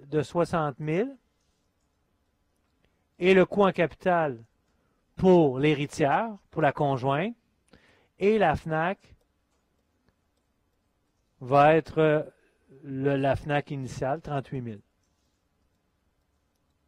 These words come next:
Et la différence va être la D P A sans prise pour vingt-deux mille. Alors, ce qui m'intéresse, c'est de savoir que le coût en capital va être de soixante mille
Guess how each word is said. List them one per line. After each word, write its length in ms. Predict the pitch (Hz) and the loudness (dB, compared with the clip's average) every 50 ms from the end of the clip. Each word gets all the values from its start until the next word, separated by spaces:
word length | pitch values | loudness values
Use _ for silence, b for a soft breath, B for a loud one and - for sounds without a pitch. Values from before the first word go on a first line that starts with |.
| _ _ _ _ _ _ _ _ _ _ _ _ _ _ _ _ _ _ _ _ _ _ _ _ _ _ _ _ _ _ _ _ _ | _ _ _ _ _ _ _ _ _ _ _ _ _ _ _ _ _ _ _ _ _ _ _ _ _ _ _ _ _ _ _ _ _
Et 80 | 131 131 | -8 -4
la 160 | 139 139 135 | -2 -2 -2
différence 580 | 131 - - - 160 143 143 151 160 165 156 131 | -4 -6 -4 -2 -2 0 0 0 -2 -2 -4 -2
va 160 | 143 143 139 | 0 0 0
être 140 | 143 135 139 | 0 -2 -4
la 100 | 131 127 | -4 -4
D 160 | 120 123 131 | -2 -4 -6
P 220 | 123 - 139 131 | -4 -2 -2 -2
A 160 | 127 131 135 123 | 0 -2 -2 -4
sans 200 | - 143 127 113 - 127 117 | -6 -10 -10 -10 -10 -12 -12
prise 460 | - - 110 107 107 _ _ - _ _ _ _ _ _ _ _ _ _ _ _ | -12 -14 -18 -18 -18 _ _ -20 _ _ _ _ _ _ _ _ _ _ _ _
pour 420 | - 131 123 120 120 127 131 _ _ | -8 -6 -6 -6 -6 -8 -12 _ _
vingt-deux 520 | - 131 113 113 120 120 113 107 110 110 104 | -20 -18 -14 -12 -12 -10 -10 -10 -10 -10 -12
mille. 200 | 104 101 107 _ _ _ _ _ _ _ _ _ _ _ _ _ _ _ _ _ _ _ _ _ _ _ _ _ _ _ _ | -14 -18 -20 _ _ _ _ _ _ _ _ _ _ _ _ _ _ _ _ _ _ _ _ _ _ _ _ _ _ _ _
Alors, 180 | 131 135 127 - | -4 -4 -4 -4
ce 60 | - | -6
qui 160 | - - 202 | -6 -2 0
m'intéresse, 540 | 208 202 202 - 202 190 180 196 208 196 - | 2 2 2 2 0 0 2 0 -2 -2 -2
c'est 80 | 175 | -8
de 40 | - | -4
savoir 260 | - 165 165 175 180 - | -2 0 0 0 0 0
que 60 | - | -2
le 80 | 160 - | -4 -4
coût 180 | - - 208 | -2 -2 -4
en 60 | 220 | -2
capital 440 | 220 - 214 202 - - 220 220 220 | 0 -2 -4 -4 -2 -2 -2 -2 0
va 140 | 196 202 202 | 0 -2 -4
être 60 | 196 | -2
de 120 | 185 196 190 | -2 -4 -4
soixante 480 | - - 196 190 - 196 185 180 160 | -4 -6 -6 -4 -4 -6 -6 -6 -6
mille 300 | 185 196 202 202 208 202 | -6 -4 -4 -4 -4 -6